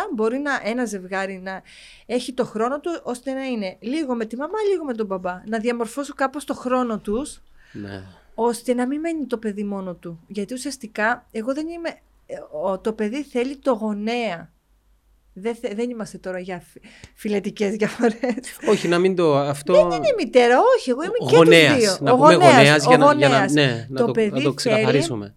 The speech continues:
Speaker 1: ποιοτική σχέση με το γονέα. Για παράδειγμα, μου λένε, α, ειδικά όταν υπάρχει διάγνωση, έχουν καθυστέρηση και τους λέω κάποια πράγματα. Ναι, «Α,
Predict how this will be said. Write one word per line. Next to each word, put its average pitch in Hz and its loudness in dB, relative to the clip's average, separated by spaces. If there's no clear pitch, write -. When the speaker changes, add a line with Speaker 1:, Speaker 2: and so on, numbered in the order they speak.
Speaker 1:
ποιοτική 226 -4
σχέση 233 -8
με 196 -12
το 190 -10
γονέα. 190 -10
Για 226 -4
παράδειγμα, 233 -6
μου 220 -8
λένε, 277 -6
α, 247 -12
ειδικά 214 -4
όταν 262 -2
υπάρχει 208 -6
διάγνωση, 214 -4
έχουν 233 -8
καθυστέρηση 208 -8
και 208 -6
τους 190 -14
λέω 220 -2
κάποια 220 -6
πράγματα. 208 -6
Ναι, 240 -6
«Α, 302 -6